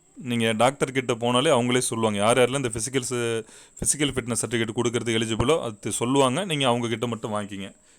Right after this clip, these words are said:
சிவில் சர்ஜன்ட்ட வாங்குங்க. ஆசிரியர் தகுதி தேர்வு சான்றிதழ் அசல் மற்றும் நகல் இரண்டு பிரதிகள்.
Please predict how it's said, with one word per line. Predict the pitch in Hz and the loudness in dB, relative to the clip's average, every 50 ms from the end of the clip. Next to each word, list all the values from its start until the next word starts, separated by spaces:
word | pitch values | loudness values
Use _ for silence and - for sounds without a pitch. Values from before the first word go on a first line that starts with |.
| _ - | _ -12
சிவில் | - - 135 151 160 151 | -10 -6 -4 -2 -2 0
சர்ஜன்ட்ட | - 143 123 120 120 110 113 135 | -2 -2 -2 -2 -4 -2 -2 0
வாங்குங்க. | 117 107 104 104 101 98 98 - - _ _ _ _ _ _ _ _ _ _ _ _ _ _ _ _ _ _ _ _ _ _ | 0 0 -2 -2 -6 -8 -10 -12 -16 _ _ _ _ _ _ _ _ _ _ _ _ _ _ _ _ _ _ _ _ _ _
ஆசிரியர் | - 104 127 180 196 - - 165 151 160 160 151 | 0 4 4 6 6 4 2 2 2 2 0 0
தகுதி | - - 120 123 131 131 127 | 0 -2 0 0 0 -2 -2
தேர்வு | 123 - 120 120 120 127 156 160 - - | -2 -4 -4 -2 -2 -4 -6 -6 -8 -10
சான்றிதழ் | - - - 123 127 131 127 131 123 117 107 107 | -8 -2 0 0 0 2 0 0 0 0 0 -2
அசல் | 92 101 110 - - 151 160 165 147 - | -4 -4 -4 0 0 0 -2 -2 -6 -10
மற்றும் | 120 117 117 110 - 143 143 135 | -10 -10 -10 -8 -6 -6 -6 -4
நகல் | 120 110 110 127 143 143 | -6 -4 -4 -2 -2 -2
இரண்டு | 120 110 117 123 117 117 | -2 -4 -4 -4 -6 -6
பிரதிகள். | 101 - 113 104 110 107 104 104 | -6 -6 -8 -6 -6 -6 -6 -8